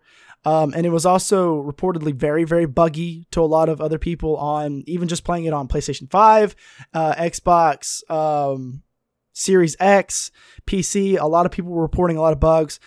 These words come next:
A lot of people were reporting, uh, still reporting bugs, but also saying they had a good time with the game. So, you know, mileage may vary. Um,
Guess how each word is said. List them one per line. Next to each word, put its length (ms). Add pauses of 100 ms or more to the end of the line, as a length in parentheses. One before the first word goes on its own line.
(260)
A 80
lot 120
of 80
people 240
were 260
reporting, 720 (260)
uh, 480 (880)
still 260
reporting 360
bugs, 240
but 120
also 180
saying 220
they 60
had 100
a 60
good 180
time 220
with 100
the 60
game. 280 (560)
So, 520
you 120
know, 180
mileage 520
may 160
vary. 420 (640)
Um, 600